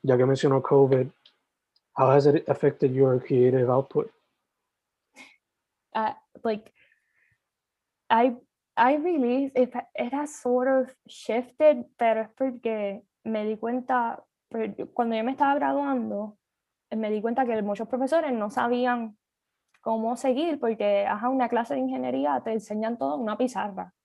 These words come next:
Speaker 1: Ujú.
Speaker 2: como que todo es matemática, ¿qué tú vas a hacer desde una computadora? Y pues ahí, eh,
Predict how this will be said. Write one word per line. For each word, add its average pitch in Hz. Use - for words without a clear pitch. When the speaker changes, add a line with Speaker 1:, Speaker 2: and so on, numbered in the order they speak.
Speaker 1:
Ujú. 139
Speaker 2:
como 214
que 196
todo 208
es 226
matemática, 240
¿qué 214
tú 247
vas 254
a -
hacer 240
desde 208
una 202
computadora? 240
Y 233
pues 208
ahí, 233
eh, 202